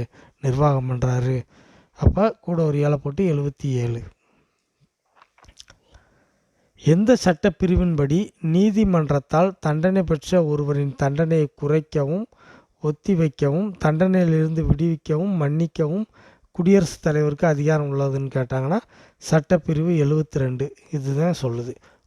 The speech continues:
குடியரசுத் தலைவருக்கு இந்தந்த உரிமை இருக்குன்னு. பாதுகாப்பு படையின் தலைமை தளபதி என்ற அதிகாரத்தை குடியரசுத் தலைவருக்கு வழங்கும் சட்டப்பிரிவு எதுன்னு பார்த்தீங்கன்னா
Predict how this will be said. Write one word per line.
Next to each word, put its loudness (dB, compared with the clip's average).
குடியரசுத் 0
தலைவருக்கு -4
இந்தந்த -2
உரிமை -4
இருக்குன்னு. -10
பாதுகாப்பு 4
படையின் 0
தலைமை 0
தளபதி 0
என்ற -2
அதிகாரத்தை 0
குடியரசுத் 2
தலைவருக்கு -2
வழங்கும் -2
சட்டப்பிரிவு -4
எதுன்னு -4
பார்த்தீங்கன்னா -4